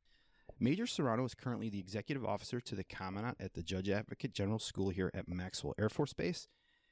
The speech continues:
In this capacity, he assists the Commandant in the overall jag School mission to train and educate more than twenty-three thousand students each year through our myriad of both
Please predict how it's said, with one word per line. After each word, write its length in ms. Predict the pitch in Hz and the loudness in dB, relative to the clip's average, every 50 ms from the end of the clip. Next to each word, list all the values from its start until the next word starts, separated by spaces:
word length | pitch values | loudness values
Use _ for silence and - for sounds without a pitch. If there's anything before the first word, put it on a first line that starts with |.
| _ _ _ - | _ _ _ 0
In 180 | 123 123 131 | 2 4 4
this 180 | 160 175 - - | 4 2 0 -4
capacity, 560 | - - - - 117 113 113 - - - 170 | -6 -4 -2 2 2 2 2 0 -2 -4 -4
he 180 | - 139 120 101 | -2 0 0 0
assists 380 | - - - - 117 - - | 0 0 0 -2 -2 -2 -2
the 100 | - - | -6 -8
Commandant 460 | - - - 127 147 165 180 190 175 - | -6 -4 -2 0 0 2 0 -2 -2 0
in 120 | 104 107 | 0 2
the 120 | 104 98 - | 2 2 4
overall 420 | - 110 104 113 117 107 101 92 82 | 4 4 4 6 6 6 6 4 2
jag 300 | - 101 101 95 90 - | 0 0 0 0 0 -2
School 240 | - - - 92 87 | -6 -6 -4 -2 0
mission 340 | 90 107 123 - - 151 143 | 2 2 2 2 2 2 0
to 140 | - - - | 0 -4 -10
train 340 | - - - - 123 135 156 | -8 -6 -2 0 2 2 2
and 120 | 160 123 | 2 2
educate 460 | - 98 101 - - - 104 95 - | 2 0 0 -2 -2 0 0 0 0
more 220 | 80 92 87 90 90 | 0 2 2 2 2
than 140 | 82 85 - | 2 -2 -4
twenty-three 500 | - - 139 143 170 165 - - 165 147 | -2 0 0 0 0 0 -4 -6 -8 -6
thousand 420 | - - - 104 98 101 98 - | -4 -2 0 0 0 -2 -4 -6
students 480 | - - - 110 104 95 90 - - - | -6 -6 -2 -2 0 0 -2 -4 -6 -6
each 280 | - 113 113 - - - | -4 -4 -4 -2 0 2
year 140 | 90 87 | 2 2
through 300 | 87 - - 92 90 87 - - | 2 0 0 0 0 0 0 -2
our 140 | 78 78 80 | -4 -2 -2
myriad 440 | 82 92 110 123 131 139 147 143 - | 0 2 4 4 6 4 4 2 0
of 180 | - 85 85 - | -4 -8 -4 -2
both 240 | 82 82 82 - | 0 0 0 -2